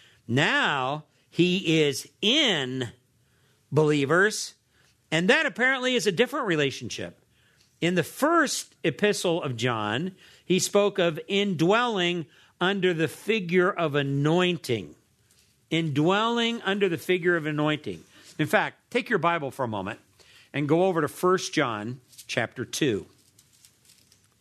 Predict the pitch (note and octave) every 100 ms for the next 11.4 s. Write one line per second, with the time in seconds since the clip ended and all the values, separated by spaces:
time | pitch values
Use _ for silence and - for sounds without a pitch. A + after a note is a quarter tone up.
0 | _ _ - _ D#3 F3+ - E3+ D#3+ D3
1 | D3 - A#2 - C3+ G#2+ A#2 - _ -
2 | - - _ D3 C#3 D3 F3+ D#3+ D3+ C#3+
3 | D3+ F3 F#3 - A#2+ A#2 B2 - D#3+ E3+
4 | E3+ D3 - F3+ D#3+ B2 G#2 F#2+ F2+ G#2
5 | B2 _ _ _ _ _ _ - B2 C3
6 | A#2 A#2 E3 F3+ F#3 F#3+ F#3+ G#3+ - D3
7 | D#3 E3 E3 D#3+ D3 D#3 A2 F#2 F2+ G#2+
8 | B2 _ _ _ _ _ _ _ _ _
9 | _ _ _ _ _ - B2 D#3+ A3 G#3
10 | F3 - - A3+ - G3 D#3+ D#3 D#3 -
11 | E3 C3+ -